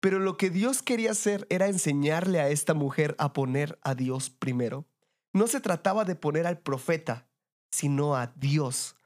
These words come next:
Cuando puso a Dios primero, ella tuvo bendición, porque sembró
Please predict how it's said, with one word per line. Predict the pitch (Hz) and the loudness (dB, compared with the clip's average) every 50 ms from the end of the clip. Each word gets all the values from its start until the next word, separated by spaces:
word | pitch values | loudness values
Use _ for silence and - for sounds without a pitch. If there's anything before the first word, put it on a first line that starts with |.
| _ _ _ _ - | _ _ _ _ -2
Cuando | - 170 170 175 170 170 165 | 0 0 2 2 0 0 0
puso | - 208 233 - - 262 | 2 0 2 2 0 0
a | 233 190 | 0 2
Dios | 180 190 214 226 220 - | 2 2 2 2 0 -4
primero, | - - 196 202 196 208 208 190 160 135 135 _ _ _ _ _ - - | 0 2 2 2 4 2 2 2 0 0 -2 _ _ _ _ _ -2 0
ella | 156 156 156 151 151 | 0 2 2 0 0
tuvo | - 170 160 156 143 | 0 0 0 2 2
bendición, | 147 147 143 139 135 135 - 143 131 123 120 - _ _ _ _ - | 2 0 2 0 0 0 0 0 -2 -2 -4 -8 _ _ _ _ -2
porque | - 151 147 - - 151 | -2 -2 0 0 -2 -2
sembró | 143 - - 139 131 135 135 131 143 170 190 208 214 214 | 0 0 0 0 0 0 0 0 0 0 2 0 -2 -2